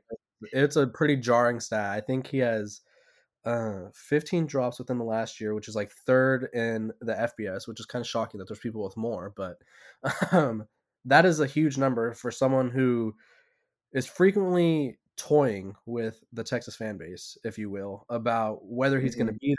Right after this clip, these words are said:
Speaker 1: there. Um, does he need N I L money?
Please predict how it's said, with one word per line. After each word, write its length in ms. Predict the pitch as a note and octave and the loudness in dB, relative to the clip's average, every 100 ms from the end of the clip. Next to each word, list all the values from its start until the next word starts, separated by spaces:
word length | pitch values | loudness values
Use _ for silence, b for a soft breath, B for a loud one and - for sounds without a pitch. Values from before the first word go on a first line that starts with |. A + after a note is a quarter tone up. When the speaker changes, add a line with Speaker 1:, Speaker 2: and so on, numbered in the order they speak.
| C3+ | 4
Speaker 1:
there. 300 | C3 C3 C3 b b b | 4 4 0 b b b
Um, 680 | A#2 A2+ G#2+ G#2 G2 F#2+ G#2 _ _ _ _ _ _ - C3+ | 0 2 2 0 -4 -8 -12 _ _ _ _ _ _ -18 -2
does 240 | B2+ A#2 | 0 0
he 80 | A#2+ | -2
need 220 | A#2 A2 | -4 -4
N 160 | B2 A#2+ | -2 -2
I 140 | G#2+ | 0
L 160 | A2+ C#3 | 2 4
money? 640 | C3+ C3 C3 B2+ B2+ B2+ | 4 4 2 0 -2 -4